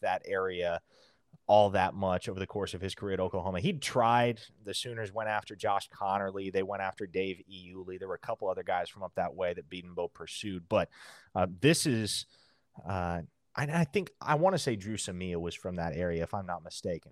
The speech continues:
But, uh, this is the first time in a long time that Bedenbaugh has dipped into the Pacific Northwest, uh, to bring a kid back home to Oklahoma. And it is a homecoming for Heath Ozaida. Uh, his parents are both from Oklahoma. He grew up a big-time Sooner fan. And so as soon as he got the offer,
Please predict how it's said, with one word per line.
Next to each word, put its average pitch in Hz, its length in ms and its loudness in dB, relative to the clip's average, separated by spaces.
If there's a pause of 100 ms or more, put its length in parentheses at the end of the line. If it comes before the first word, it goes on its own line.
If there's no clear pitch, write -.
But, 95 200 2 (320)
uh, 110 140 4
this 123 180 2
is 147 60 -2
the 117 60 -4
first 165 240 6
time 156 140 4
in 113 60 4
a - 20 8
long 123 220 6
time 85 320 2 (200)
that 101 480 6 (140)
Bedenbaugh 110 480 4
has 101 120 2
dipped 104 220 -2
into 98 120 -4
the 92 80 -4
Pacific 95 460 -4
Northwest, 92 600 2 (340)
uh, 87 240 0
to 101 80 -4
bring 95 220 -4
a 87 60 -6
kid 98 260 0
back 92 240 4
home 98 200 -4
to 92 60 -4
Oklahoma. 98 500 0
And 98 80 4
it 123 100 6
is 165 160 6
a 87 60 2
homecoming 95 480 -2
for 98 120 -2
Heath 98 180 -2
Ozaida. 90 500 0 (140)
Uh, 87 100 2
his 95 220 0
parents 110 420 -2
are 104 80 2
both 101 280 0
from 113 300 2
Oklahoma. 107 680 0
He 104 140 -10
grew 104 320 -4
up 101 140 0
a 95 40 -4
big-time 98 560 -4
Sooner 98 320 -10
fan. 101 320 -8
And 92 100 -8
so 98 200 -4
as 90 100 0
soon 131 240 -2
as 110 140 -6
he 127 100 -10
got 107 320 2
the 104 140 -4
offer, 101 500 0